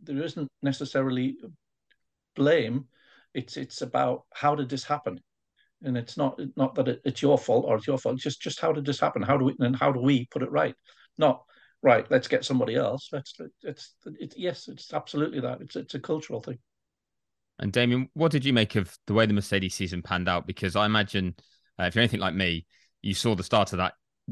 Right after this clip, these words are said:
Speaker 2: uh, sort of pre-season testing and then the first race and thought, "This isn't right, and this can't last for very long." Uh, but it did last a long time that we were watching Mercedes be,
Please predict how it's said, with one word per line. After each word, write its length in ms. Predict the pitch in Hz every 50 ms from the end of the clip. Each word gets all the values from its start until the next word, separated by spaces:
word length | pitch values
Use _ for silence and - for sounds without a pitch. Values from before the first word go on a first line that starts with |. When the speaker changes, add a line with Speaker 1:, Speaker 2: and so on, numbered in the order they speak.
| - -
Speaker 2:
uh, 220 | 101 92 90 90 -
sort 180 | - - 101
of 20 | 101
pre-season 440 | - 147 135 - 123 113 95 101 95
testing 420 | - 101 92 - - 101 92 92
and 100 | 90 92
then 80 | 92 90
the 60 | 90
first 280 | - 104 92 - -
race 220 | 104 95 87 - -
and 80 | 82 -
thought, 220 | 87 80 - - -
"This 240 | 175 175 - -
isn't 300 | - - - - 69 - - _ _ -
right, 300 | 92 95 113 135 139 -
and 100 | 95 95 107
this 120 | 113 -
can't 260 | - - 123 107 -
last 240 | 87 92 90 - -
for 100 | - 90
very 260 | 82 92 87 82 82
long." 360 | 85 107 120 85 73 78 101 - - - - - - _ -
Uh, 200 | 104 107 101 - - 92 85
but 120 | - 101 101
it 140 | 98 85 -
did 200 | 135 147 - 110
last 280 | 98 90 - - - -
a 80 | 101 92
long 300 | 95 110 117 110 101 92
time 320 | - 113 120 92 78 76
that 120 | 78 64
we 100 | 78 87
were 80 | 87 85
watching 340 | 87 90 - - - 90 85
Mercedes 400 | 82 - 87 87 85 82 82 -
be, 320 | - 90 85 82 80 82